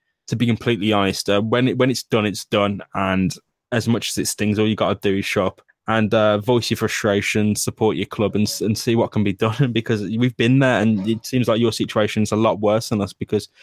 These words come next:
you're on the precipice of, like, League One, and it's not like this is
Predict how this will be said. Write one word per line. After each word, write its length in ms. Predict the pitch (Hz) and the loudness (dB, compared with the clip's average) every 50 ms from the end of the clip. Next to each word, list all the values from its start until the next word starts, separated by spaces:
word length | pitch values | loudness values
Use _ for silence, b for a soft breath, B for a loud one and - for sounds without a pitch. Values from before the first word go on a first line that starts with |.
| B B B B B - | B B B B B -2
you're 80 | 117 | 0
on 80 | 113 113 | 0 0
the 60 | 110 | -2
precipice 600 | - - - 117 - - 110 - - 113 - - | -4 -2 -2 -2 -2 -2 -6 -4 -4 -6 -4 -4
of, 160 | 110 - - _ - | -8 -8 -8 _ -2
like, 140 | 107 92 78 | -2 0 0
League 320 | 107 110 113 110 104 - | 0 0 0 -2 -2 -4
One, 300 | - 95 104 117 120 120 | -4 0 0 0 2 0
and 80 | 107 104 | 0 -2
it's 160 | 90 73 - | -2 -4 -2
not 180 | 123 120 104 92 | -2 0 0 0
like 220 | 101 98 98 - | 0 -2 -2 -2
this 180 | - 98 - - | -6 -6 -4 -4
is 200 | 104 90 - | -6 -6 -6